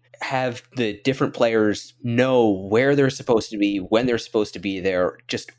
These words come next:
what they're supposed to be doing. If they can do that, if they can get those problems, ha-, yeah, if they can get those problems fixed, that would go a long way to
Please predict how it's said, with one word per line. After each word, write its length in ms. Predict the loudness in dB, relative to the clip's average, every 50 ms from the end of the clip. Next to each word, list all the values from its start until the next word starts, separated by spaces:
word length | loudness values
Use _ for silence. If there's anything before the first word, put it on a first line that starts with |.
| _ _
what 380 | -14 0 2 2 2 2 0
they're 140 | -2 -2 -2
supposed 460 | -2 -4 -6 -4 -4 -4 -4 -4 -8
to 60 | -10 -10
be 180 | -10 -12 -10 -8
doing. 220 | -6 -6 -6 -6 -8 -10 _ -2
If 200 | 0 0 0 0
they 120 | -2 -2
can 180 | -2 -2 0 2
do 200 | 4 4 4 4
that, 380 | 4 0 -2 -2 -4 -6 -8 -8
if 140 | -10 -8 -6
they 80 | -6
can 140 | -6 -4 -2
get 180 | -2 -2 -2 -2
those 160 | -4 -4 -2
problems, 400 | 0 0 0 0 0 -4 -8 -10
ha-, 180 | -10 -12 -12 -14 _ _ _ _
yeah, 240 | -2 -2 -2 -2 -4 -2 -2
if 180 | -2 -2 0
they 120 | 0 -2 -2
can 100 | 0 -2
get 180 | -2 -2 -2
those 200 | -2 -4 -4 -4
problems 500 | -4 0 2 2 2 2 -2 -6 -10 -12
fixed, 560 | -14 -6 -2 -2 -2 -2 -4 -8 -16 -16 -18 -20 _ _ _ -6
that 260 | -2 -2 0 2 2
would 100 | 2 4
go 180 | 6 6 6
a 40 | 4
long 500 | 2 0 0 0 2 2 2 2 0 0
way 300 | 0 0 0 -2 -6 -12 -16 -18 _ _ _ _ -8
to 420 | -6 -4 -2 -2 -2 -2 -4 -6